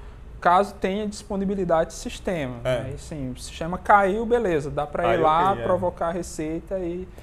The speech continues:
Speaker 1: ela faz lá o registro e depois, é, devolve.
Speaker 2: É, o,
Speaker 1: Offline.
Speaker 2: o, é, é, exatamente, não só a cosite, né, mas qualquer outro sistema, qualquer outro problema que você queira resolver hoje na Receita Federal, cara, vai ser praticamente tudo online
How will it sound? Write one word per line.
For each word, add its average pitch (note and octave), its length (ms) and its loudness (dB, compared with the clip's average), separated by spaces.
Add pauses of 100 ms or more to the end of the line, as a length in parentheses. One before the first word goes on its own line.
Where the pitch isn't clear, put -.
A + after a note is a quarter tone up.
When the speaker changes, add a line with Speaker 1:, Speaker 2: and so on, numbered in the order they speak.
(240)
Speaker 1:
ela C#3+ 240 0
faz D3 320 0
lá C#3+ 120 2
o C#3+ 40 2
registro D#3 800 -4
e F3+ 100 -2
depois, E3 680 -6 (520)
é, C3+ 180 -2
devolve. D#3 540 2 (440)
Speaker 2:
É, A3+ 260 4
o, D#3+ 120 2
Speaker 1:
Offline. B2 540 -6
Speaker 2:
o, - 80 -8
é, D#3 160 0
é, D3+ 320 -4
exatamente, E3 680 -4
não F#3 140 -4
só F3+ 220 -2
a - 20 0
cosite, C3 500 -8
né, A#2+ 80 -8
mas D#3 220 -4
qualquer F3+ 280 -2
outro G#3 220 -6
sistema, E3 560 -4
qualquer D#3+ 300 -2
outro A3+ 640 -2
problema D#3 360 0
que D#3 80 -8
você D#3+ 220 -6
queira D3+ 240 -6
resolver C#3 280 -4
hoje C3 100 -8
na C3+ 100 -4
Receita C3+ 240 -8
Federal, C#3 320 2
cara, D#3+ 200 2
vai C3+ 100 -2
ser D3+ 160 -8
praticamente D#3+ 500 -4
tudo E3 180 -8
online D3+ 440 0